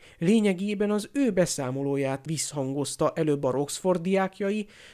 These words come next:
majd a szélesebb nyilvánosság előtt. Aki őt, Harryt hazugnak tartja, annak azt kell gondolnia Dumbledore-ról, hogy jó vagy rossz hiszeműen,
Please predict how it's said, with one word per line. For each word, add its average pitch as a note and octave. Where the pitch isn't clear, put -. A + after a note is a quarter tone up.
majd G#3
a G3+
szélesebb E3
nyilvánosság C#3
előtt. -
Aki E3+
őt, A#3
Harryt E3
hazugnak F3
tartja, G3+
annak F#3
azt A#3
kell E3
gondolnia D3
Dumbledore-ról, F3+
hogy D#3
jó A3+
vagy D#3
rossz G#3
hiszeműen, F3